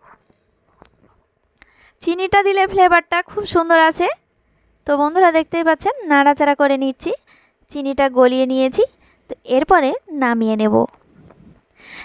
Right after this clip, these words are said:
তো দেখতেই পাচ্ছেন বন্ধুরা, কতটা সহজে রেডি হয়ে গেল এই পুঁই শাকের রেসিপি।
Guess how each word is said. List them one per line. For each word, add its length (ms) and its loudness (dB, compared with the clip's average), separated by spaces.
তো 60 4
দেখতেই 380 2
পাচ্ছেন 280 2
বন্ধুরা, 340 4
কতটা 400 0
সহজে 420 4
রেডি 220 2
হয়ে 260 4
গেল 140 4
এই 200 -2
পুঁই 180 -2
শাকের 380 -4
রেসিপি। 460 0